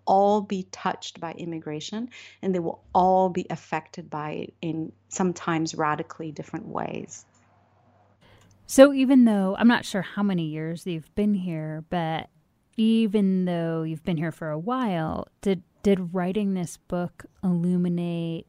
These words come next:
Speaker 2: anything for you? Did you learn anything new just by writing it?
Speaker 1: Um, I mean, I think that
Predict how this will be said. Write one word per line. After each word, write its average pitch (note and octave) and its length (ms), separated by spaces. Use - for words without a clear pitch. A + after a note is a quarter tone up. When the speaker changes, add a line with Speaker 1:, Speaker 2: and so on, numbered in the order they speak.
Speaker 2:
anything F#3 420
for F3 140
you? F3 360
Did E3+ 200
you G3+ 260
learn D#3+ 400
anything E3+ 720
new F3+ 460
just - 320
by F#3 180
writing E3+ 500
it? - 240
Speaker 1:
Um, F#4 320
I D4 100
mean, D4+ 180
I D4+ 80
think D4 400
that G#3+ 220